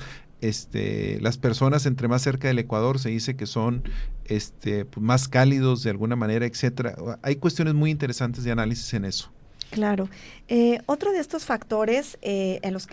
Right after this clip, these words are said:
Speaker 2: en los que impacta la resiliencia es en el apego parental. Esto se me hace muy interesante porque permite, eh, ahora sí que, eh, no sé cuál sería la palabra, Fernando, disfrutar o nos permite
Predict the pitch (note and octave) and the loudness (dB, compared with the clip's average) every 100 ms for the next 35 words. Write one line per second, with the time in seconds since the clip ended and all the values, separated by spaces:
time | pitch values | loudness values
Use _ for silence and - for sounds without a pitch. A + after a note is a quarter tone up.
0 | - F3+ F3+ F3+ F#3+ F#3 G#3+ B3 A#3 G3+ | -6 -4 -6 -6 -4 -2 -2 -2 -4 -4
1 | G3 G3 G3+ C4 B3+ G#3 B3 A#3+ F3+ - | -4 -4 -2 -4 -4 -2 0 0 0 2
2 | G3 G#3 G3+ F3+ E3+ G3 F#3+ G3+ A#3 A3+ | 2 2 0 0 0 4 4 4 0 0
3 | G3+ A3+ G#3+ G#3 G#3+ G3 F3 - G3 G3 | 0 2 4 4 4 2 2 2 2 2
4 | F#3+ E3+ - - - - - A3+ G#3+ - | 0 -4 -6 -16 -18 -10 4 6 6 4
5 | A#3 A3 A3 G#3+ - - - - - - | 6 6 4 2 -8 -20 -20 -20 -20 -18
6 | - A#3 A#3 B3 C#4+ C#4+ A#3+ A3 - G#3+ | 2 4 6 6 4 4 4 6 4 2
7 | G3+ G3 G3+ A3 C4+ B3 C4+ C4 A#3+ - | 4 4 4 4 2 -2 2 2 2 -6
8 | - - - G#3 G3+ G3 G3+ A#3+ D4+ C#4+ | -20 -20 -6 0 0 2 4 4 4 2
9 | C4 C#4 C4 C4 A3 G3+ G3 G3 F#3+ G3 | 4 6 6 6 6 6 4 4 2 2
10 | G3+ G3 G3+ - G#3 G#3 A3 B3 C4 A#3 | 2 2 0 0 -2 2 4 4 4 0
11 | - G#3 A3 G#3+ B3+ | 0 2 2 2 0